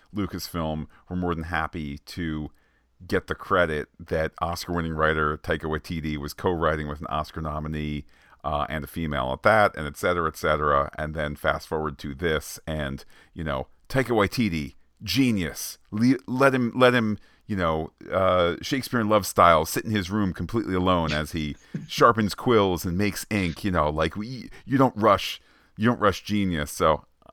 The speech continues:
I don't know, Pete. I do know this. Uh, another division of Lucasfilm also does Indiana Jones movies,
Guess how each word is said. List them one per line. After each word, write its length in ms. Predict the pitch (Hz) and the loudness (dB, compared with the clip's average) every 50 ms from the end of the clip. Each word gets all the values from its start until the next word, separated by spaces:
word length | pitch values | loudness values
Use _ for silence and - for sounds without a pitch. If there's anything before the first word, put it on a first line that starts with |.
| _ - | _ 0
I 160 | - 90 92 | 4 6 6
don't 140 | 87 71 65 | 6 4 2
know, 200 | 60 57 50 - - - | -2 -4 -6 -8 -2 0
Pete. 180 | 135 143 135 - | 2 2 2 4
I 100 | 107 117 | 2 2
do 220 | 120 117 147 170 | 2 2 0 0
know 200 | 165 151 127 113 | 0 2 2 2
this. 520 | 104 90 101 95 73 73 - - - - - _ _ _ _ - - _ _ _ _ - | 2 2 2 0 0 -2 -6 -10 -12 -14 -16 _ _ _ _ -20 -20 _ _ _ _ -4
Uh, 580 | 104 95 92 92 87 90 90 87 87 85 - - | -2 2 4 6 8 8 8 8 8 6 6 4
another 400 | 113 117 139 143 143 135 127 120 | 4 6 6 6 8 6 6 6
division 420 | 110 104 110 98 101 107 107 101 | 4 0 0 2 2 2 2 2
of 80 | 104 87 | -2 -2
Lucasfilm 560 | 92 98 95 - 104 - - 110 98 92 92 - | -2 -2 -4 -4 -8 -6 -2 0 2 2 2 2
also 240 | - 87 95 92 98 | 0 0 0 0 -2
does 300 | 82 92 90 85 82 87 | 0 2 2 2 2 0
Indiana 340 | 92 87 90 92 87 80 78 | 0 0 0 0 0 0 2
Jones 320 | 73 131 139 165 170 131 | 2 2 2 2 2 0
movies, 540 | 110 90 82 76 82 82 78 82 85 - | 0 0 0 0 -2 -2 -4 -4 -6 -10